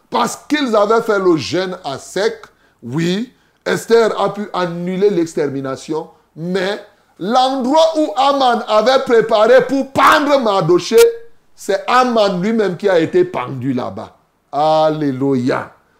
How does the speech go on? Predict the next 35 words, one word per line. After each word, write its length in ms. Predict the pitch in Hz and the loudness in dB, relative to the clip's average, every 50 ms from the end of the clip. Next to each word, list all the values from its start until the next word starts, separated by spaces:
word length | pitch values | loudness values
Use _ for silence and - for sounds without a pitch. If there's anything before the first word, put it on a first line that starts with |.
| _ _ _ - | _ _ _ -6
Voilà, 540 | 120 196 226 277 294 294 262 220 180 156 139 | -4 -2 0 0 2 2 2 2 2 0 -2
mes 100 | 135 127 | -4 -6
bien-aimés. 720 | 117 113 131 135 135 135 127 123 131 139 135 123 - - _ _ _ - | -6 -4 -4 -4 -2 -4 -4 -2 -2 -2 -2 -2 -4 -8 _ _ _ -2
Et 180 | 180 175 165 156 | 0 0 0 0
bien 260 | 131 151 165 175 170 | -2 -4 -6 -4 -6
entendu, 580 | 160 156 135 - 147 139 139 127 127 147 147 147 _ _ _ - | -6 -8 -8 -8 -8 -8 -8 -8 -10 -10 -12 -14 _ _ _ -8
les 200 | 131 147 151 147 | -4 -4 -4 -4
Juifs 440 | 127 104 90 110 160 180 - - - - | -4 -6 -8 -10 -10 -10 -10 -12 -12 -10
ont 140 | 156 156 160 | -8 -8 -6
continué 540 | - 156 139 120 - 127 120 127 143 156 - | -6 -6 -6 -6 -6 -8 -8 -6 -8 -8 -6
à 300 | 151 139 131 127 127 127 - _ _ | -6 -6 -6 -6 -8 -10 -14 _ _
demeurer 640 | - 117 139 139 127 127 131 127 120 127 135 147 143 _ _ _ _ - | -10 -6 -6 -6 -6 -6 -6 -6 -4 -4 -6 -8 -10 _ _ _ _ -8
et 200 | 160 156 160 - | -8 -8 -6 -6
ils, 440 | 190 160 160 160 139 131 113 104 127 | -4 -4 -4 -4 -8 -12 -12 -8 -8
ils 100 | 127 117 | -8 -8
pouvaient 340 | - - 131 117 135 151 156 | -8 -12 -10 -8 -8 -8 -8
se 140 | - - 143 | -8 -10 -10
venger 440 | 127 113 127 120 120 104 113 131 131 | -10 -10 -10 -12 -12 -14 -14 -14 -14
s'ils 240 | - - 131 120 | -12 -12 -14 -14
voulaient, 420 | 107 104 107 113 117 120 123 123 123 _ _ _ _ - | -14 -14 -12 -10 -10 -8 -10 -10 -12 _ _ _ _ -12
ainsi 400 | 123 120 117 113 - - 123 123 | -10 -10 -10 -10 -10 -12 -12 -10
de 120 | 113 107 | -10 -10
suite. 300 | - - 110 101 - _ _ _ _ _ _ _ _ - | -12 -12 -14 -14 -16 _ _ _ _ _ _ _ _ -6
Bien-aimés 520 | 104 147 185 202 214 208 208 233 240 220 180 | -4 -2 0 0 0 2 4 4 4 4 4
dans 160 | 170 156 160 | 4 2 2
le 140 | 156 151 135 | 2 0 0
Seigneur, 640 | - - - 131 139 156 160 151 135 110 90 78 - _ _ _ _ _ _ _ _ | -2 -2 -4 -2 0 0 0 0 0 -2 -4 -8 -14 _ _ _ _ _ _ _ _
ce 180 | - - 190 196 | -6 -2 0 0
matin, 640 | 190 185 170 165 165 - - 175 180 185 190 202 233 - _ _ _ _ _ _ - | 0 0 -2 -4 -4 -4 -2 0 0 0 -2 -6 -10 -18 _ _ _ _ _ _ -10
en 160 | 165 170 175 | -8 -8 -6
te 160 | 165 - 208 214 | -2 0 0 0
parlant 460 | 208 - 202 165 160 165 175 185 185 | 0 0 -2 -2 0 0 -2 -2 -2
de 140 | 175 151 139 | -2 -2 -4
ces 360 | 127 - 160 160 156 127 113 | -4 -4 -4 -4 -4 -4 -4
éléments, 500 | 135 127 127 120 117 131 135 139 139 - | -4 -4 -4 -4 -6 -6 -8 -10 -10 -14